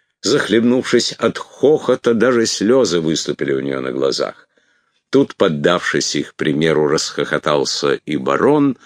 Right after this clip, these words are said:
и все трое смеялись до изнеможения, как в былые счастливые дни. Когда они поуспокоились, Жанна заметила с удивлением:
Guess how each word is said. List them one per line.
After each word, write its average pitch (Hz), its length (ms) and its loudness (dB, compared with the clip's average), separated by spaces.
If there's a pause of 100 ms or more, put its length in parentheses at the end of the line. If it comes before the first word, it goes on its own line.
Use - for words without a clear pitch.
(600)
и 107 120 2
все 185 200 0
трое 170 280 4
смеялись 139 640 0
до 117 160 2
изнеможения, 95 800 0
как 80 180 0
в 69 80 -6
былые 71 400 -2
счастливые 67 640 -6
дни. 62 340 -8 (580)
Когда 117 240 4
они 135 180 2
поуспокоились, 123 1120 0 (160)
Жанна 85 580 0
заметила 76 500 0
с - 120 -4
удивлением: 67 800 -2